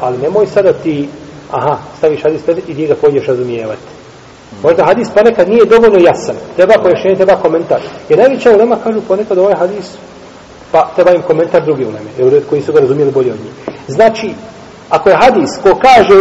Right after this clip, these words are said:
ujutro i naveče, tako i tako, ima tu i tu naveče, ne treba ti šta ničiji komentar, treba ti samo dobra volja i da primjenjivaš, jel tako? Međutim, ima ponekad hadis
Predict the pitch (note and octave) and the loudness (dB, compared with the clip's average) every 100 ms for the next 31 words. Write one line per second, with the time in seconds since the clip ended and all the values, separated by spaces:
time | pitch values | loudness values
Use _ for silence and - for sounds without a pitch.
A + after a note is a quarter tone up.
0 | A#3+ A#3 - G#3+ G#3+ F3 D#3 E3 D#3 B3 | 4 2 2 4 4 4 2 0 2 2
1 | B3 B3 A3 G#3 G3+ G3+ G3 A#3+ A3 B3+ | 4 4 4 2 2 4 4 4 2 -2
2 | A3+ A#3+ A#3+ A3 A3 A3 A#3 A3 A3 A3 | -2 2 2 4 2 2 0 0 0 0
3 | A3 G#3+ F3 C#3 B2+ G#2+ - E3+ D#3 - | -2 -2 -2 -2 -6 -6 -2 0 0 0
4 | G3 F3+ - D#3+ E3 D3+ E3 E3 D#3 C#3+ | -2 -2 -4 -2 0 2 2 0 -2 -4
5 | B2 A2 G#2+ B2+ B2+ - - - - A2 | -8 -10 -10 -8 -6 -8 -14 -20 -20 -10
6 | C#3+ C#3 F3+ F3 F#3 F#3 G3+ - A2 - | -8 -8 -6 -6 -4 -2 -4 -6 -8 -6
7 | E3 G#3 - - | -6 -8 -14 -18